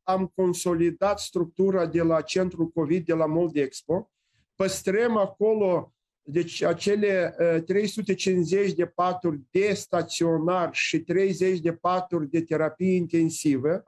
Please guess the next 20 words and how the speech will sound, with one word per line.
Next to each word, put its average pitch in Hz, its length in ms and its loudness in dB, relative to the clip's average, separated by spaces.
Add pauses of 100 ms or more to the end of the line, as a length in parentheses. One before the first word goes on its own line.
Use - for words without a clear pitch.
(100)
A 165 120 0
fost 196 280 0
adresată 190 580 0
o 180 140 2
scrisoare 175 720 -2
către 175 340 -2
Ministerul 165 540 0
Sănătății 165 680 -2
cu - 180 -2
rugămintea 170 880 0 (300)
de 190 460 0
a 180 220 -2
asigura 185 680 -2
centrul 190 500 -2
covid 170 460 -2 (120)
cu 170 80 0
o 170 60 2
stație 180 560 0
de 165 260 0
oxigen. 175 800 0